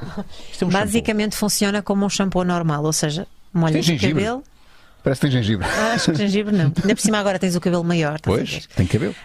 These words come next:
Speaker 1: Ahm, e então, basicamente, molhas o cabelo e depois a seguir passas isso como se fosse um sabonete, voltas a pousar isso na saboneteira e vais esfregando. Faz imensa espuma, exatamente como um shampoo normal, e depois tiras, tiras, tiras o
Speaker 2: Ok,
Speaker 1: shampoo.
Speaker 2: pergunta sacramental, é feito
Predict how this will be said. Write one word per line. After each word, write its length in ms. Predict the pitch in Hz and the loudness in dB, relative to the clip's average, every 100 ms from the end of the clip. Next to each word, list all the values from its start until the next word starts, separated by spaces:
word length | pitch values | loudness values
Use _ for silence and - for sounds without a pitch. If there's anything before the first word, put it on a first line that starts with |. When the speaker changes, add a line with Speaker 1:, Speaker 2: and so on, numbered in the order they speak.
| - | -2
Speaker 1:
Ahm, 720 | 202 208 202 202 202 202 196 - - | 0 2 2 2 2 2 0 -6 -4
e 80 | 208 | 0
então, 360 | 214 214 185 151 165 | 0 2 0 0 -2
basicamente, 540 | 175 185 196 170 165 | 0 0 0 0 2
molhas 260 | 160 160 165 | 2 2 0
o 60 | |
cabelo 340 | 175 196 240 277 | 0 0 0 -2
e 60 | |
depois 200 | - 262 | -2 -2
a 40 | 254 | -2
seguir 160 | - | -4
passas 400 | 277 254 240 240 | -2 -2 -2 0
isso 180 | 220 226 | 0 -2
como 240 | - 240 233 | -2 -2 -2
se 80 | |
fosse 220 | - 233 233 | -2 -2 -2
um 40 | |
sabonete, 580 | - 226 233 311 - - - _ _ | -2 0 0 -2 -4 -18 -20 _ _
voltas 400 | 170 160 180 180 170 | -2 0 0 0 0
a 40 | |
pousar 300 | 170 170 175 | 0 0 0
isso 100 | 170 | 0
na 60 | 190 | -2
saboneteira 480 | - 202 202 226 226 | -2 -4 -2 -2 0
e 20 | |
vais 180 | 226 - | -2 -4
esfregando. 420 | - 226 196 180 | -4 -2 -2 0
Faz 180 | 185 180 | -2 2
imensa 380 | 196 220 - | 2 2 0
espuma, 340 | 214 - 180 180 | -2 0 0 2
exatamente 400 | 180 185 196 185 | 0 0 -2 -2
como 160 | 180 180 | -2 -2
um 40 | |
shampoo 320 | - 175 175 | 0 -2 0
normal, 440 | 170 165 165 170 220 - - - | 0 2 2 0 -4 -14 -20 -18
e 40 | - | -10
depois 220 | - 330 | -6 -2
tiras, 340 | 330 302 277 | 0 -2 -4
tiras, 680 | - 262 254 240 - - - | -4 -2 0 -4 -8 -12 -12
tiras 280 | - 208 202 | -6 -4 -2
o 200 | 208 202 | -4 -2
Speaker 2:
Ok, 180 | 202 - | -2 -2
Speaker 1:
shampoo. 320 | - 214 - | -2 -4 0
Speaker 2:
pergunta 260 | 92 82 82 | 0 2 0
sacramental, 560 | - - 92 101 135 - | 0 0 0 0 -2 0
é 80 | 101 | 0
feito 300 | - - | 0 -2